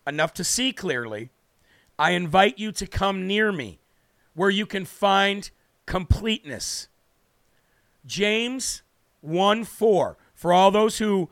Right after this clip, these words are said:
actually read along with your Bibles every night, James one four. Perseverance must finish its work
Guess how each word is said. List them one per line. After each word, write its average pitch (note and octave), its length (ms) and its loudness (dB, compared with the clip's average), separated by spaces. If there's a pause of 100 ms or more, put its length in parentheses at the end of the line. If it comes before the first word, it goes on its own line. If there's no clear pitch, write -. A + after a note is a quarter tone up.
(320)
actually G3+ 440 2
read G3+ 200 0
along G3+ 260 4
with G#3 120 -4
your G#3+ 100 -2
Bibles F#3 400 2
every E3 220 -2
night, D#3 280 -2
James G3 640 0 (220)
one F#3 400 0
four. F3+ 500 2 (720)
Perseverance G#3+ 720 2
must F#3+ 240 -2
finish G#3 440 -2
its F#3+ 200 -4
work F3 500 -2